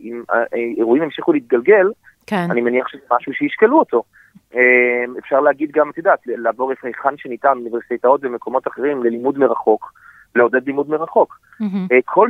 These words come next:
Speaker 1: זאת, עד שכדי לאפשר לגל הזה לעבור, להקטין אותו ככל שאפשר,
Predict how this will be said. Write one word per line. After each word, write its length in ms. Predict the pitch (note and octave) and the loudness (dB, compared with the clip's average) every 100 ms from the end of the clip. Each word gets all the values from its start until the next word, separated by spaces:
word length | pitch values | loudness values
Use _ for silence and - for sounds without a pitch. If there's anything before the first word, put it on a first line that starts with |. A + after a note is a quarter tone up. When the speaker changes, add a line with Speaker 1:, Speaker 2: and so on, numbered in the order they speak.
| E3+ | 4
Speaker 1:
זאת, 260 | E3 F#3+ | 2 2
עד 200 | - D#3 - | 0 0 0
שכדי 400 | - C3 B2+ D#3+ | -14 -8 -4 0
לאפשר 380 | C3 - F3+ | -2 -2 -6
לגל 320 | F#3 D3 C#3 F3 | -2 0 2 0
הזה 180 | D3+ | -4
לעבור, 760 | C3+ A#2+ G#2+ - A#2 B2 E3+ A3 | -6 -6 -6 -4 2 4 2 -4
להקטין 580 | - A#2+ A2+ - - G3+ | 0 0 0 -10 -10 -6
אותו 200 | G#3+ F#3 | -4 -4
ככל 280 | - - D#3+ | -6 -2 -2
שאפשר, 520 | - C3+ - C#3+ D3+ | 0 -6 -2 2 2